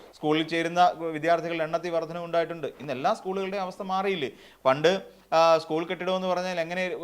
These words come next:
ഏ, പിന്നെ യു ഡി എഫിന്റെ ഭരണകാലത്ത് എങ്ങനെയായിരുന്നു എന്ന് നമുക്കറിയാം. സ്കൂൾ കുട്ടികളുടെ, ആ, ഉച്ചക്കഞ്ഞിയിൽ എലി ചത്ത് കിടന്നിട്ടുണ്ട്. അപ്പം ഇത്,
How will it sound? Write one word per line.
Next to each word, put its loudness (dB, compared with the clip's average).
ഏ, 0
പിന്നെ -8
യു -6
ഡി -2
എഫിന്റെ -8
ഭരണകാലത്ത് -4
എങ്ങനെയായിരുന്നു -2
എന്ന് -6
നമുക്കറിയാം. -2
സ്കൂൾ 0
കുട്ടികളുടെ, -2
ആ, 4
ഉച്ചക്കഞ്ഞിയിൽ -4
എലി -4
ചത്ത് -4
കിടന്നിട്ടുണ്ട്. -4
അപ്പം 2
ഇത്, 0